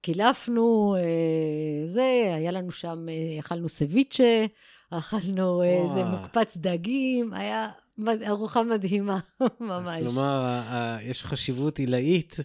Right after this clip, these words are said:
Speaker 2: לא רק ל-, אה, כמה נחמדים האנשים, אלא גם כמה הם יודעים לבשל טוב.
Speaker 1: לגמרי, לגמרי. לצאת לטיול עם חבר'ה שיודעים לבשל, <laughs> אין תחליף.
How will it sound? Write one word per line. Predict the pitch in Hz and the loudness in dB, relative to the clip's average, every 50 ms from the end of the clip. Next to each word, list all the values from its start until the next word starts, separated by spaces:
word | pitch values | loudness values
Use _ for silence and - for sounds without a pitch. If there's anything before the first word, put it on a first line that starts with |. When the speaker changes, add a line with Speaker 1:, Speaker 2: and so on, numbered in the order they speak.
| - | -6
Speaker 2:
לא | 135 127 139 151 | -2 0 2 2
רק | 147 151 151 143 - - - | 4 2 2 0 -2 -6 -8
ל-, | 127 123 123 | -6 -4 -4
אה, | 123 120 117 117 101 - 104 113 113 110 110 107 107 107 104 101 95 - - - | -2 -4 -4 -6 -8 -8 -8 -8 -6 -6 -6 -6 -6 -8 -8 -10 -12 -14 -10 -8
כמה | 131 123 131 131 | -4 -4 -2 -2
נחמדים | 123 - - 127 117 110 104 127 135 135 | -2 -2 -2 -2 -4 -2 0 0 2 2
האנשים, | 131 131 127 117 113 - - - 151 170 180 185 175 143 | 2 2 2 0 -2 -4 -2 0 2 2 2 2 0 0
אלא | 131 123 123 120 | 0 0 -2 -2
גם | 113 120 120 117 117 117 117 113 - _ _ _ _ - | -2 -2 -4 -4 -4 -6 -8 -10 -14 _ _ _ _ -4
כמה | 131 127 135 135 | -2 0 2 2
הם | 127 127 | 2 2
יודעים | 127 120 123 123 | 0 0 0 0
לבשל | 127 120 110 110 - - 120 117 117 | 0 0 0 -2 -2 -2 -2 -2 -2
טוב. | 170 175 175 180 | -2 -2 2 2
Speaker 1:
לגמרי, | 180 160 180 175 180 190 196 185 170 160 156 156 | 2 4 4 2 2 2 0 -2 -2 -2 -2 -2
לגמרי. | 151 151 147 160 165 170 170 165 160 | -4 -4 -2 -2 -2 -2 -4 -4 -4
לצאת | 139 143 - - 160 160 175 | -6 -6 -6 -8 -8 -6 -6
לטיול | 170 156 - 160 165 180 185 | -8 -8 -4 -4 -2 -2 -2
עם | 175 160 147 | -2 -4 -4
חבר'ה | - 170 156 165 170 | -6 -6 -2 -2 -2
שיודעים | 165 - 156 143 143 160 170 175 | -2 0 -2 -4 -2 -2 -2 -2
לבשל, | 170 160 143 147 - - 190 196 220 247 254 269 277 262 _ _ - 185 | -2 -2 -4 -4 -6 -2 -2 -2 0 0 -2 -4 -6 -10 _ _ -4 0
<laughs> | 175 - - - | 0 0 2 0
אין | 254 208 220 220 214 | -2 -2 -2 -4 -2
תחליף. | - 220 - - 190 170 160 185 - - | -2 -2 -2 -2 -2 -2 -2 -2 0 2